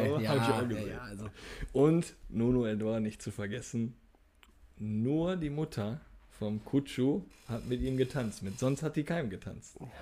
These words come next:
Speaker 1: unfassbar.
Speaker 2: Also der Nuno, der ist vielfältig unterwegs, guter Tänzer, guter Typ, Influencer, alles.
Speaker 1: Ja, hat sich ja auch wieder gemeldet, da mit dem Jürgen von der Bank. Das war ja auch wieder spitzenmäßig. Naja, jetzt geht's gegen Dingen weiter.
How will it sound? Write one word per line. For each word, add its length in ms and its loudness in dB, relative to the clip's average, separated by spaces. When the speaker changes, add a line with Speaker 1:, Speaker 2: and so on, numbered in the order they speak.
Speaker 1:
unfassbar. 180 -8
Speaker 2:
Also 200 4
der 180 8
Nuno, 320 6
der 160 8
ist 140 0
vielfältig 680 4
unterwegs, 640 2
guter 380 0
Tänzer, 640 -4
guter 360 6
Typ, 320 2
Influencer, 800 -6
alles. 380 -14
Speaker 1:
Ja, 240 12
hat 140 2
sich 140 0
ja 60 4
auch 120 2
wieder 320 4
gemeldet, 540 6
da 80 2
mit 120 6
dem 60 8
Jürgen 340 6
von 120 -4
der 80 2
Bank. 300 2
Das 160 -2
war 120 0
ja 100 2
auch 120 2
wieder 300 2
spitzenmäßig. 880 2
Naja, 340 12
jetzt 220 8
geht's 220 4
gegen 200 8
Dingen 320 8
weiter. 460 4